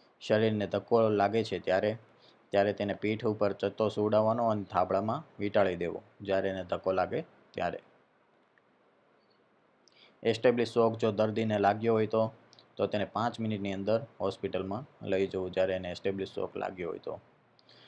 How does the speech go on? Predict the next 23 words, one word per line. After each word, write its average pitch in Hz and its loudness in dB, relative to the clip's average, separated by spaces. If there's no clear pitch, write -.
મગજ 123 4
ઉપર 117 4
ધક્કો 110 4
લાગવાથી 110 4
અંદર 110 0
જો 107 0
ઈજા 107 0
થાય 98 0
તો 113 0
અને 104 0
બહારની 120 2
નિશાની 113 -2
કઈ 117 0
દેખાય 92 -2
છે? 104 -16
જ્યારે 98 0
એને 98 -4
મગજ 107 0
ઉપર 92 -2
ધક્કો 104 -2
લાગે 104 2
ત્યારે 101 0
તેને, 101 -2